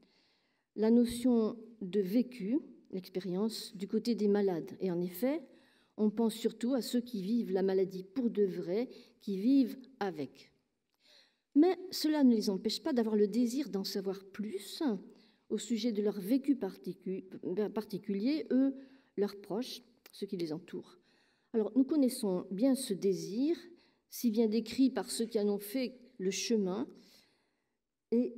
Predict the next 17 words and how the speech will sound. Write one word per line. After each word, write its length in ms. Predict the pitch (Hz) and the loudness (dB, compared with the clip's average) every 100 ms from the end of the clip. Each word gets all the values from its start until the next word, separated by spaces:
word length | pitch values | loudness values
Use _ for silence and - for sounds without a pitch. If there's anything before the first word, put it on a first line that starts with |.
| - | -2
pour 280 | 247 208 - | -2 -2 -8
relier 540 | - 254 233 202 226 247 | 0 2 2 0 -2 -2
enfin 400 | 214 214 - 254 | -2 -4 -2 -2
connaissance 1120 | 262 269 240 208 - 220 247 254 - - - - | 4 6 6 4 -2 0 2 0 -4 -10 -12 -6
et 60 | 220 | -4
vécu. 580 | 196 165 - - - _ _ _ _ _ | -2 -6 -8 -14 -14 _ _ _ _ _
Alors, 180 | - 214 214 | -4 -2 -2
dans 320 | 202 247 233 - - | -2 -2 -2 -8 -12
cette 300 | - 247 240 | -2 -2 -2
perspective-là, 800 | 330 - 277 226 202 277 311 - - _ _ | -6 -4 -4 -4 -4 -4 -4 -10 -20 _ _
le 220 | 220 220 214 | -4 0 2
mot « 260 | 220 214 226 | 0 0 -4
expérience » 1040 | 240 - - 196 185 214 311 - - - - | -6 -6 -6 -4 -2 -2 -4 -6 -12 -12 -8
paraît 220 | 214 208 | -2 0
bien 200 | 220 262 | 2 2
adapté, 600 | 196 175 175 - 226 - - - _ _ _ _ _ | 2 -2 -6 -4 -4 -4 -10 -20 _ _ _ _ _
qui 400 | 285 311 311 | 0 2 2